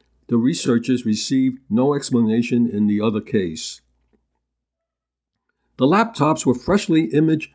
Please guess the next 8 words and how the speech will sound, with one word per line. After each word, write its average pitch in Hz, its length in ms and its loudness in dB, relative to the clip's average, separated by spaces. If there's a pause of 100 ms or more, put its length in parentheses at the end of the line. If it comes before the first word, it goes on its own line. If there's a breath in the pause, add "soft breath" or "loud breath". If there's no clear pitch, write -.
(120)
Windows 156 460 2
ten 139 360 0
laptops. 107 800 -4 (640)
All 175 400 0
were 135 160 0
free 151 340 -2
of 117 120 0
malware 120 720 0